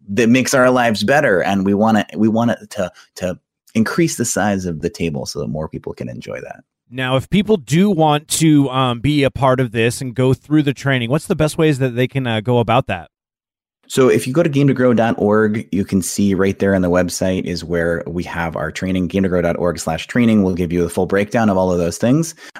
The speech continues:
Speaker 1: Um, we're adding new, uh, new dates all the time because these are filling up <laughs> faster than we can,
Speaker 2: <laughs>
Speaker 1: uh, churn 'em out.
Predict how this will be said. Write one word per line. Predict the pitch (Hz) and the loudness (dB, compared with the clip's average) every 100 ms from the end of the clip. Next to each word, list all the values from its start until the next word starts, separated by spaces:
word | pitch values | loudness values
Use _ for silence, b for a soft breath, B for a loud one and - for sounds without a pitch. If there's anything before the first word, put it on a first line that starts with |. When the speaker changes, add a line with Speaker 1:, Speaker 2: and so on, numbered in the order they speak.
| - | 0
Speaker 1:
Um, | 107 | 4
we're | 139 139 | 4 2
adding | 107 127 131 110 | 0 2 4 6
new, | 110 117 120 120 117 - - | 6 6 6 4 2 -2 -6
uh, | 92 87 85 | -6 -4 2
new | 123 | 4
dates | 117 113 120 - | 4 2 0 0
all | 104 | 0
the | 98 | 0
time | - 98 107 107 | -2 0 2 2
because | 95 - 95 87 - | 0 -2 -4 -4 -4
these | 95 90 | -4 0
are | 87 | -2
filling | - 98 92 92 | 0 0 0 0
up | 98 | -2
<laughs> | - | -8
faster | - - - 110 | -10 -6 -2 0
than | 101 104 | 2 4
we | 101 | 2
can, | - 98 160 | 0 0 0
Speaker 2:
<laughs> | - 156 - | -4 -8 -4
Speaker 1:
uh, | 98 | -2
churn | - 117 | 0 2
'em | 104 | 2
out. | 110 - | 2 0